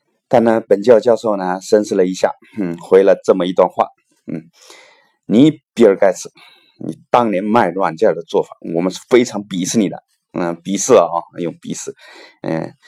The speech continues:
你垄断了P C操作系统，还跟英特尔结盟，控制这个P C行业发展的节奏。呃，本该五到十年就该到来的这个P C行业的巅峰，嗯，整整持续了二十年。也就是说，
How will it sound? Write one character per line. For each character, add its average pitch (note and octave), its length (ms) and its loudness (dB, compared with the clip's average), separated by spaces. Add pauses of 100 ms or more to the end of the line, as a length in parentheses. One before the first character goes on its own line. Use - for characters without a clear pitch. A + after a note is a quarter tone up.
(140)
你 A#2 120 4
垄 G#2+ 240 2
断 C#3+ 160 4
了 F#2 120 -2
P F#2+ 200 -12
C G2+ 100 -2
操 F#2 220 -4
作 D#2+ 120 -6
系 - 140 -16
统， - 180 -16
还 - 160 -6
跟 - 220 -2
英 C#3 140 2
特 - 100 -2
尔 D#2+ 140 -2
结 F#2 160 -2
盟， F2 180 -8 (380)
控 - 240 -6
制 F#2 80 -12
这 G2+ 100 -4
个 F2 80 -4 (100)
P - 160 -8
C A#2 200 -6
行 A2 240 -4
业 A#2 80 -2 (100)
发 A2 100 -2
展 F#2 140 -6
的 E2 80 -10
节 F#2+ 160 -4
奏。 B2 180 -6 (720)
呃， - 180 -10
本 D3+ 200 2
该 F#3 120 4
五 A3+ 240 -8
到 C#3+ 140 6
十 C3 160 -8
年 G#2 160 -6
就 G#2+ 100 -6
该 F#2 140 0
到 F2+ 180 -2
来 E2 140 -10
的 F2+ 100 -18
这 - 140 -14
个 D#2+ 80 -14
P - 160 -12
C F#2+ 120 -6
行 F2 200 -4
业 F#2+ 80 -4
的 D#2 100 -6
巅 F#2+ 220 -4
峰， - 180 -10 (140)
嗯， - 220 -18 (120)
整 F2+ 180 -2
整 E2+ 140 -10
持 - 160 -10
续 - 140 -8
了 - 80 -6
二 A2 160 -4
十 - 180 -10
年。 - 80 -20 (760)
也 F#2 100 -4
就 G2+ 100 4
是 F2+ 80 -2
说， - 180 -16